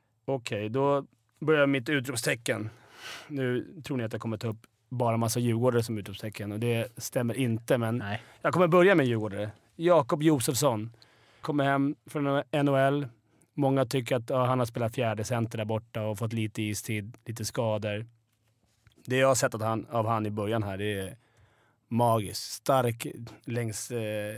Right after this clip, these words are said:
Speaker 1: längs sargerna. Grymt intelligent center, precis som han var när han åkte. Man får inte glömma bort att han var en, han var toppspel-, eller toppcenter och styrde powerplay och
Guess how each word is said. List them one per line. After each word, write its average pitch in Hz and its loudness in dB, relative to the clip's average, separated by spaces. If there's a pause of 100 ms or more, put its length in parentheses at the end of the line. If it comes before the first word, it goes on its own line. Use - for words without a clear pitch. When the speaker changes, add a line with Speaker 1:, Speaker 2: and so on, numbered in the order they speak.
(100)
Speaker 1:
längs 117 -4
sargerna. 117 0 (500)
Grymt 127 0 (100)
intelligent 120 -2
center, 120 -4
precis 117 0
som 143 0
han 139 2
var 123 4
när 117 4
han 123 0
åkte. 113 -2
Man 101 -6
får 139 -4
inte 131 -4
glömma 135 4
bort 135 4
att 117 -4
han 131 4
var 120 4
en, 110 -2 (680)
han 123 -2
var 143 4
toppspel-, 131 -4
eller 135 -2
toppcenter 127 -4
och - -20
styrde 117 -2
powerplay 120 2
och 101 -8